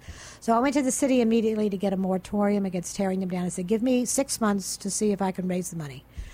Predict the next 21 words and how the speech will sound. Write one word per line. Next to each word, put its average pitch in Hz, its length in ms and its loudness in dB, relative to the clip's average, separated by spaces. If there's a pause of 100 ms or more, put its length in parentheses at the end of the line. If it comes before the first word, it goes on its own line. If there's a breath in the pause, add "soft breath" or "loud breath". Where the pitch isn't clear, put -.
(220 loud breath)
So 233 100 -6
we 233 100 4
did 269 200 2
raise 254 260 2
the 240 80 -2
money, 208 380 0 (440 loud breath)
and 208 280 0
we 220 80 4
restored 226 460 2
this 233 180 0
building, 175 480 -2 (440 loud breath)
and 202 380 2
we 220 180 2
opened 240 440 2
in 214 160 2
nineteen 208 340 0
ninety-five, 190 880 -2 (120)
and 190 380 -4
we're 202 80 -2
extremely 254 840 0
successful 185 840 -4